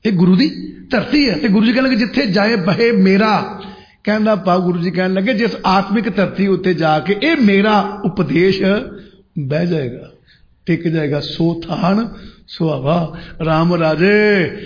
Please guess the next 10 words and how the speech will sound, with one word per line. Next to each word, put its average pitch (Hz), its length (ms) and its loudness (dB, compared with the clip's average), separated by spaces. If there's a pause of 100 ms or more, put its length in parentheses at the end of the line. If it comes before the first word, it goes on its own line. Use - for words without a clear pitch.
(140)
ਕਹਿੰਦੇ, 208 200 2
ਉਹ 247 380 0
ਆਤਮਿਕ 190 580 2
ਧਰਤੀ 208 520 2 (500)
ਸੋਹਣੀ 185 400 -2
ਹੋ 170 120 -4
ਜਾਏਗੀ, 123 300 -12 (760)
ਪਵਿੱਤਰ 170 300 -4
ਹੋ 156 80 -4
ਜਾਏਗੀ। - 500 -14